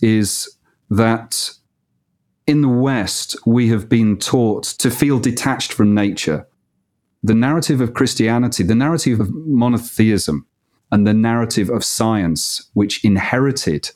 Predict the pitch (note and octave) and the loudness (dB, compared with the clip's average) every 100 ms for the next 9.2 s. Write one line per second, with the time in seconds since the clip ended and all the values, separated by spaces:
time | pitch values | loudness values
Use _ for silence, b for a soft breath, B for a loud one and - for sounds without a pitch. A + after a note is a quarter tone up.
0 | _ A#2 G#2 G2+ G2+ A2 G#2 F2+ F2 - | _ 0 2 2 0 0 0 0 -2 -4
1 | G2 E2+ G2+ F#2+ F2 F2 E2 D#2 D#2+ C#2+ | -2 2 2 0 0 0 0 -2 -4 -6
2 | B B B B - A2+ G#2+ C#3 D#3 D3 | B B B B 0 0 2 0 0 0
3 | A#2+ A2+ A2+ A2 G#2 G2+ F#2 - G2+ G2 | 0 2 2 0 0 -2 -2 -2 0 0
4 | F2+ - - G#2+ G#2 F#2 F2 E2+ - D#2 | -2 -10 -2 2 2 2 -2 -4 -2 -4
5 | - b b b G#2+ A2+ G#2+ G2 G2 - | -4 b b b 0 2 2 2 0 0
6 | A#2+ A#2+ G2+ F#2 - F2 - F#2 F2 F2+ | 0 2 0 -2 -2 -2 0 2 2 2
7 | G#2+ F#2+ F#2+ F#2+ F2+ E2+ D#2 - - B | 2 2 4 2 2 0 0 -2 -8 B
8 | B B F#2 F#2 G2 - G#2+ B2+ A#2 F#2 | B B 0 2 0 0 0 0 -2 -2
9 | F2+ | -2